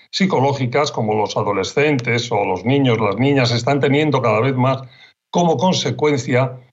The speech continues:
de lo que ven y de lo que sienten usando las redes sociales, sin mencionar el escandaloso capítulo de las informaciones inexactas o abiertamente falsas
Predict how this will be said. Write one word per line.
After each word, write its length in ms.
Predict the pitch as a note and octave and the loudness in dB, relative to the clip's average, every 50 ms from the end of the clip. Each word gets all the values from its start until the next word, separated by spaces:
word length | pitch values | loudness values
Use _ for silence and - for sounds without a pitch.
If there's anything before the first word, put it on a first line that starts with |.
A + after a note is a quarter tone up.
| _ _ _ _ - | _ _ _ _ -4
de 140 | - A#2+ | -2 0
lo 160 | B2 D3+ E3 - | 2 2 0 0
que 100 | - A#2+ | -2 0
ven 460 | A2 B2+ C#3 C#3 C3+ C3+ C3 - - _ _ _ _ - | 0 2 2 2 2 0 -4 -8 -14 _ _ _ _ -6
y 120 | - B2 | -2 0
de 120 | A2 A2 | 0 2
lo 140 | G#2+ A#2 A2+ | 0 0 -2
que 100 | - A#2 | -2 -4
sienten 720 | - - - F3 F#3 G#3 F#3+ - - A2 G2+ - - - - | -2 -2 0 2 2 2 2 0 0 -2 -2 -4 -6 -8 -6
usando 480 | C3 A#2+ - - D3+ C3+ C3+ B2 A#2+ A#2 | -4 -4 -2 0 0 2 2 2 2 2
las 180 | A2+ A2 A2 | 2 2 0
redes 460 | A2+ A2+ A2+ A2 A2 G#2+ G#2 G2+ G2 | 0 0 0 2 2 2 0 0 -2
sociales, 600 | - - C#3 A#2+ B2+ G#3 G3 F#3 C#3+ A2+ - - - - _ _ _ _ - _ - | -2 -2 -2 0 2 2 2 2 2 0 -2 -4 -10 -18 _ _ _ _ -20 _ -8
sin 300 | - - F#3+ F3+ F3+ E3+ | -4 0 2 2 2 2
mencionar 680 | E3 F3 D#3+ B2 B2+ C#3+ B2 B2 D3 D3 D3 F3 E3+ | 2 2 0 0 2 2 2 2 2 2 2 0 0
el 140 | D#3+ A#2+ A#2 | -2 0 0
escandaloso 1040 | A2+ A2 - - - C3 A2+ A2 A2 A2+ A2+ B2+ D3+ D3+ C3 - - D3 D3 C#3+ C#3 | 0 0 0 -2 -2 -2 -2 0 0 0 2 2 2 2 0 0 0 0 0 0 0
capítulo 540 | - C3 A2+ - C#3 C3 B2 D3 C3+ C#3+ C#3+ | -2 -4 -4 -2 -4 -4 -2 0 2 2 2
de 100 | C3+ A#2+ | 2 2
las 200 | A#2 A2+ A2+ - | 2 2 0 0
informaciones 880 | C3 A2 - C3 A2+ G#2 G#2 G#2 G2+ - D3+ C3 C3+ C3 B2+ A#2 A#2+ A#2+ | -2 -2 0 -2 -2 0 -2 -4 -4 -2 0 0 2 2 2 2 0 0
inexactas 760 | A#2 A2 G#2 F2+ - - C#3 B2 B2 - - C3 B2+ B2 C3 | 0 0 0 0 0 0 -2 -2 -2 -2 0 0 0 0 0
o 220 | - B2 A2+ A2 | 0 0 0 2
abiertamente 680 | A2 G#2+ B2 C3+ C3+ B2 B2 A2+ A2 B2 A#2+ A#2+ A2+ - | 2 2 2 0 0 0 0 0 2 2 0 0 -2 -2
falsas 520 | - C3+ B2 A#2+ B2 - C3+ C3+ B2+ - | 0 0 0 0 0 0 -2 -2 -2 -6